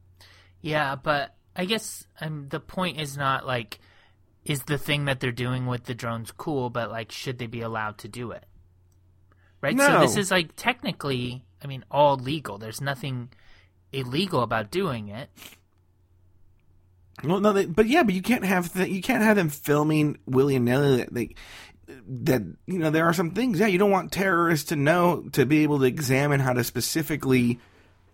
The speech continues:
Speaker 2: you know, target the Golden Gate Bridge. That'd be really bad.
Speaker 1: Okay, so, so take the camera away. You're saying it's fine? Like, if I have a remote control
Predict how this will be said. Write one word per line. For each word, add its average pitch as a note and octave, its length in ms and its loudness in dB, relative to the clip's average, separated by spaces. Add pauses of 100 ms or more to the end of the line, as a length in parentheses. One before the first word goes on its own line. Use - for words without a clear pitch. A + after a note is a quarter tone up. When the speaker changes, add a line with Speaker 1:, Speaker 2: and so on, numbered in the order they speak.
(240)
Speaker 2:
you D3 120 2
know, A#2+ 420 2 (260)
target D3+ 600 4
the C3 80 0
Golden C3+ 400 0
Gate A#2+ 220 4
Bridge. E3 220 4
That'd G3 100 0
be G3+ 120 2
really C#3 260 4
bad. C#3 480 2 (840)
Speaker 1:
Okay, B2+ 420 -12 (260)
so, F3+ 400 4 (240)
so E3 260 0
take F#3 280 -2
the D#3 80 -6
camera E3 420 2
away. A#2+ 300 -4
You're B2 180 -6
saying B2 300 -6
it's A2+ 140 -12
fine? C#3+ 460 -6
Like, D3 160 -4
if D3+ 80 -8
I D#3 100 4
have D3+ 140 2
a C#3+ 80 2
remote C#3 320 2
control B2+ 720 -2